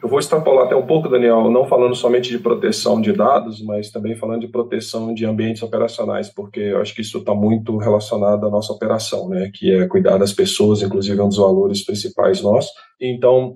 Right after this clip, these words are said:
é, primeiro falando sobre dados, realmente nós, é, buscando aí junto com esse processo de transformação digital, nós estamos montando realmente, trabalhando num plano estratégico pra trazer tecnologias e trazer inovações pra que,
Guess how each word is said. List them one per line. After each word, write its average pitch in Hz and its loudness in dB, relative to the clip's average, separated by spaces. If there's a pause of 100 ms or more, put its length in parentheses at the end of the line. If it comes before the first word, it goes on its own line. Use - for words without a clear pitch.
é, 117 2
primeiro 127 0
falando 135 2
sobre 117 -6
dados, 107 2
realmente 107 -4
nós, 107 0 (100)
é, 101 2 (140)
buscando 123 2
aí 113 4
junto 123 -4
com 101 -2 (400)
esse - -2
processo 127 2
de - -10
transformação 110 2
digital, 107 2 (720)
nós 120 0
estamos 117 0
montando 117 0
realmente, 107 0
trabalhando 107 2
num 107 0
plano 117 2
estratégico 107 -2
pra 98 2
trazer 107 0
tecnologias 117 0 (460)
e 110 -4
trazer 120 2
inovações 113 4
pra 120 -2
que, 117 -2